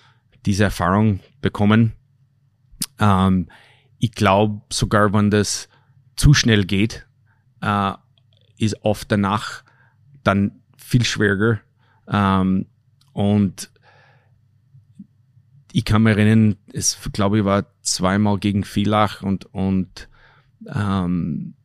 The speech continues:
wie wir verloren haben, besonders in die zweite, in der Finale. Mi-, ich glaub, da war damals viele Penalty-Schießen, entscheidende Spiele und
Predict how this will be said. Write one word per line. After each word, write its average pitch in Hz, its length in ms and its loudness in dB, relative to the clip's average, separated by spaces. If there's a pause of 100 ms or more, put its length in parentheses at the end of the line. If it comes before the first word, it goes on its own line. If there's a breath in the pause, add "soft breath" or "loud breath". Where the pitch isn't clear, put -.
(320)
wie 117 380 2
wir 104 240 2
verloren 98 460 0
haben, 95 220 0
besonders 101 520 -2
in 98 160 -4
die 95 300 -4 (280)
zweite, - 760 -4
in 101 280 -2
der 92 80 -4
Finale. 95 560 0 (800 soft breath)
Mi-, 101 160 0
ich 95 220 -6
glaub, 92 220 -4
da 98 140 0
war 98 140 0
damals 95 480 -4 (100)
viele 104 300 -4
Penalty-Schießen, 101 1300 -4
entscheidende 101 600 -2
Spiele 101 640 0
und 92 460 -4